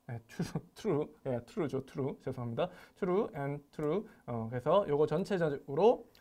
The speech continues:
어, 참이니까 요거를 출력을 하고 맨 끝을 스킵하게 되는 거죠.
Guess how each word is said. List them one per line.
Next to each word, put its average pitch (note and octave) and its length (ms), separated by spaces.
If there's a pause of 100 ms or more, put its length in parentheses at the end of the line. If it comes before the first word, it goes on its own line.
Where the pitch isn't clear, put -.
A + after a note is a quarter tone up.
(220)
어, B2+ 180
참이니까 A3 800
요거를 G3 400
출력을 F#3+ 400
하고 E3 260
맨 C3+ 200
끝을 D3+ 320
스킵하게 F3+ 680
되는 - 260
거죠. A2+ 200